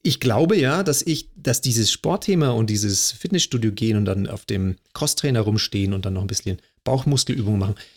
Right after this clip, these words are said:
dass es nicht nur dazu dient, dass ich jetzt aufrecht sitzen kann, sondern ich glaube, ich bereite mich da unterschwellig auf meine Midlife-Crisis vor. Und da ich keinen Bock habe, mir ein Motorrad zu kaufen,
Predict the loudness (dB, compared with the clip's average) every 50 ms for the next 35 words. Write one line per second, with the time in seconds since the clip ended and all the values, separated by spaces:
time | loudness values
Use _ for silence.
0 | _ _ _ _ _ -2 0 0 2 2 2 2 2 2 2 2 2 0 0 0
1 | 0 0 0 0 2 2 2 0 0 -2 -2 -2 -2 -4 -4 -4 -4 -4 -4 0
2 | 0 -2 0 0 -2 -2 -2 -2 -2 -2 -2 -2 0 0 0 2 2 4 4 4
3 | 4 2 0 -2 -6 -8 _ _ _ _ _ _ -14 _ -2 -2 -2 0 0 0
4 | 2 2 2 2 2 0 0 -2 0 0 0 0 0 -2 -2 0 0 0 0 0
5 | 0 0 -2 -2 0 0 0 2 2 2 0 0 0 0 0 -2 -2 -4 -2 0
6 | 0 2 2 0 0 -2 -2 -2 -4 -4 -6 -10 -10 -8 -6 -6 -4 -4 -4 -6
7 | -4 -6 -6 -6 -4 -2 0 0 0 0 0 -2 -2 -2 -2 -4 -4 -4 -2 0
8 | 2 2 2 2 0 2 2 2 2 2 0 0 -2 -4 -6 -4 -4 -4 -4 -2
9 | -2 -4 -4